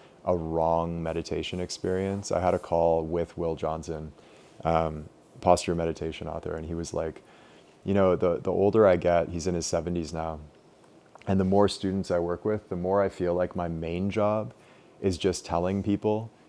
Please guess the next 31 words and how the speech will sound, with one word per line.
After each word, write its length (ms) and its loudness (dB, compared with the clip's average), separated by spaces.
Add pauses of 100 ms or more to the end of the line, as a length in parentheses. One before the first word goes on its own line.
that 180 0
the 100 2
experience 640 0
they're 140 0
having 360 0
is 160 -4
the 100 -2
experience 600 -4
they're 100 -4
supposed 400 -6
to 40 -14
be 100 -6
having." 400 -6
<laughs> 400 -2 (1040)
And 340 2
it's 260 -4
really 580 4
easy, 440 0
and 80 -2
I, 220 2
I 160 2
get 180 2
into 240 -2
this 240 -2
as 160 -6
well. 320 4
It's 300 -8
like, 280 -4 (640)
um, 560 -2 (360)
you 80 -4
know, 340 0